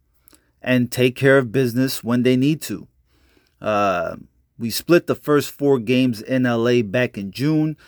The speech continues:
and we end up taking the season series from the Dodgers, four games to three, a possible preview in the postseason. Many seem to think so,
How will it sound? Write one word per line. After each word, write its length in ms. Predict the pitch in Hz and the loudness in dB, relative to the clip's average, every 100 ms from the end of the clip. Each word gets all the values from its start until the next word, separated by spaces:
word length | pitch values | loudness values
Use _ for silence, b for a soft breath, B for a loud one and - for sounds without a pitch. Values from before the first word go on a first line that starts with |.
| b b b b b - | b b b b b -8
and 280 | 120 123 | -4 -2
we 100 | 117 | 0
end 160 | 127 127 | 2 2
up 140 | 123 | -2
taking 400 | - 139 131 123 | 0 0 0 0
the 100 | 110 | -2
season 420 | 104 - 143 113 110 | -4 -2 -2 -2 -6
series 680 | - 135 123 113 110 104 - _ _ _ _ _ _ _ _ - | -2 0 0 0 -2 -6 -16 _ _ _ _ _ _ _ _ -20
from 300 | - 170 180 | 0 2 4
the 100 | 131 | 4
Dodgers, 720 | 110 123 120 113 120 117 - b b b b _ | 4 0 0 -2 -2 -4 -8 b b b b _
four 220 | - 143 139 | 2 4 6
games 480 | 123 131 131 120 | 4 2 2 0
to 160 | - 110 | -6 -10
three, 580 | - 123 143 165 175 175 _ _ _ _ _ _ _ | -6 -2 2 4 2 -2 _ _ _ _ _ _ _
a 80 | - | -18
possible 580 | - 131 160 - 120 127 | -4 0 0 0 2 2
preview 760 | - - 143 139 156 170 175 165 _ _ _ _ _ _ _ _ _ _ - | 0 0 0 0 0 0 -2 -8 _ _ _ _ _ _ _ _ _ _ -4
in 140 | 131 | 0
the 100 | 135 | 0
postseason. 800 | 117 151 151 - 175 165 185 196 - b b b | 4 4 4 2 0 0 -2 -2 -8 b b b
Many 320 | 117 190 214 | 0 2 2
seem 320 | 185 - 190 | 0 0 0
to 160 | - 160 | 0 -6
think 280 | - 165 151 | -2 -2 -2
so, 440 | - 113 107 104 | 0 0 0 -4